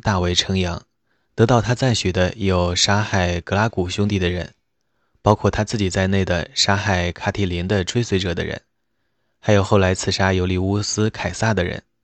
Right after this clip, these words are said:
由此可见，古典政治思想与基督教政治思想之间的鸿沟。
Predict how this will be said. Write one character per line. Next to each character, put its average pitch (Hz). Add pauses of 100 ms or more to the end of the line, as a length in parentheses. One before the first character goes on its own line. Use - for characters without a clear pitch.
(1600)
由 110
此 110
可 95
见， 95
古 113
典 120
政 104
治 98
思 104
想 92
与 92
基 110
督 120
教 101
政 98
治 92
思 -
想 90
之 95
间 95
的 92
鸿 -
沟。 98